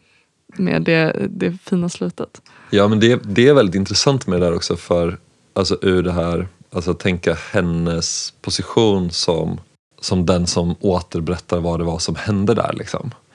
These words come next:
Speaker 2: För att de montagen vi får se på slutet, där får vi se henne exempelvis säga till sin terapeut så här: "Men tror du kanske att jag är en så här särskilt begåvad person med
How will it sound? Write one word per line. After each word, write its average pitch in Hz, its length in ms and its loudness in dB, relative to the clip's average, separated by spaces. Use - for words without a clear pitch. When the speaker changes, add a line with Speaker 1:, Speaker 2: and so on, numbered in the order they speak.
Speaker 2:
För 95 80 0
att 76 160 -6
de 95 200 0
montagen 90 500 2
vi 87 40 -4
får - 80 -10
se 107 140 4
på - 100 -4
slutet, - 440 -4
där 87 100 0
får 95 120 0
vi 87 100 0
se 101 260 2
henne 92 200 2
exempelvis 82 840 0
säga 85 380 2
till 87 120 -4
sin 92 120 -4
terapeut 85 480 -2
så - 120 -4
här: 82 60 -4
"Men 82 160 -4
tror 139 220 6
du 139 100 4
kanske 107 340 -2
att - 180 -6
jag 110 380 0
är 98 80 2
en 92 120 0
så - 160 -4
här 87 340 -6
särskilt - 500 -2
begåvad 127 540 2
person 87 560 -6
med 90 380 -4